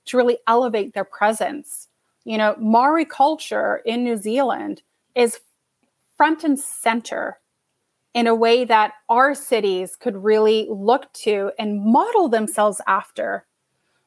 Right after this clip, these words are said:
Because New Zealand has come such a long way in terms of, you know, their rights recognition, their language recognition,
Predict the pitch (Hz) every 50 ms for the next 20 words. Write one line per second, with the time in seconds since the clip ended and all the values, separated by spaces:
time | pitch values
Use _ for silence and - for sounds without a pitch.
0 | _ - 285 285 - 311 285 285 277 254 - - _ _ _ _ - 277 294 285
1 | 254 262 302 339 359 427 403 330 285 - - - 269 247 247 - 254 254 - 247
2 | 233 220 233 240 214 220 240 254 285 294 302 277 254 233 247 302 339 294 226 214
3 | 202 - - - 220 220 220 220 220 208 226 208 202 196 202 196 - _ _ _
4 | _ _ _ - 233 226 220 208 208 202 208 208 202 185 185 220 233 277 277 -
5 | - 285 269 269 - 262 - 247 240 247 - - - 240 240 233 226 208 202 190
6 | 185 214 226 254 262 269 240 - - 233 233 - - 262 208 - 226 226 220 -
7 | - - 226 220 220 220 220 220